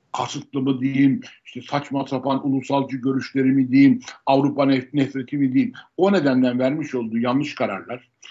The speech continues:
bunların başında da K Y K'lar gelecek inşallah. Ondan sonra bütün bunlar o hakimlere rücu edilmeli. Rücu edilme işlemi çok, C H P'nin yaptığı çok doğru. Bugünden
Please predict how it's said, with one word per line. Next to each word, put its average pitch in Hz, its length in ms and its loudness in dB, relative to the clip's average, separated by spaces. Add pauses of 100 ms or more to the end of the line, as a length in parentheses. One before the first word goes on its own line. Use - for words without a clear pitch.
(120)
bunların 120 320 0
başında 123 360 -2
da 113 40 -14
K 110 160 -4
Y 110 80 -4
K'lar 123 260 0
gelecek - 380 -10
inşallah. - 460 -12 (480)
Ondan 107 200 -8
sonra 113 220 -10
bütün 180 220 0
bunlar 127 320 4 (100)
o 131 80 -6
hakimlere 101 840 -8 (880)
rücu 113 260 0
edilmeli. 117 920 -4 (600)
Rücu 147 280 -6
edilme 131 340 -6
işlemi 139 480 -6 (220)
çok, 151 180 -12 (500)
C 123 180 0
H 139 60 -2
P'nin 160 180 -4
yaptığı 151 240 -4
çok 165 300 -4
doğru. 104 240 -6
Bugünden 175 520 2